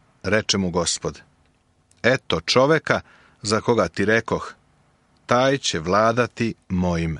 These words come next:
narodom.” Bog im je uslišio molbu i dao im je cara. Saul je bio čovek koji je impresionirao i zadivio čak i proroka Samuila.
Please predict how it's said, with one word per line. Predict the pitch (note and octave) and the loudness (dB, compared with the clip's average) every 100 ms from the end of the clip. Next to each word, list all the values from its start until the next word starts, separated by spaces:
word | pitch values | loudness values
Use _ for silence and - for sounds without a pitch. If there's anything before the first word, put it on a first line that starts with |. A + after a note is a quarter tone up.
| - | -8
narodom.” | F2 F2 F#2 F#2+ E2 D#2 _ _ _ _ _ _ _ _ _ _ _ _ _ _ - - - - - | -4 -2 0 0 -4 -8 _ _ _ _ _ _ _ _ _ _ _ _ _ _ -20 -20 -20 -14 -6
Bog | G2 C3+ E3 D#3 | 4 6 6 4
im | D#3 D3 | 2 2
je | C#3 | 2
uslišio | A2 - A2+ G#2+ A#2 A#2+ | 2 2 2 2 2 2
molbu | B2 A#2 E2+ D2+ - _ _ _ _ _ | 4 2 0 -8 -16 _ _ _ _ _
i | - | -6
dao | F2 F2+ F2 | 0 2 2
im | E2+ | 0
je | E2 | -4
cara. | - A2+ F#2+ D#2+ _ _ _ _ _ _ _ _ _ _ _ _ _ _ _ - | 0 2 2 0 _ _ _ _ _ _ _ _ _ _ _ _ _ _ _ -10
Saul | - A#2 C#3+ D3 | 0 4 4 4
je | B2+ | 2
bio | A2 B2+ G#2+ | 2 2 2
čovek | - C#3 E3 | 4 4 4
koji | - C3+ C3 | 2 2 4
je | A#2 | 2
impresionirao | A2 - G2 - G#2 G2 A#2+ C3+ C3 A#2+ | 2 0 -2 0 2 2 4 4 4 2
i | G2 | 0
zadivio | F2+ E2+ G#2 C3 C3+ G#2 - - - - _ | -2 0 0 2 2 2 -2 -18 -20 -20 _
čak | - A#2 - | 0 0 0
i | A2+ | -4
proroka | F#2+ G2 F#2+ F#2+ F#2 | 0 2 0 -2 -2
Samuila. | - F2+ F#2+ G#2+ G2 | -2 0 0 0 -2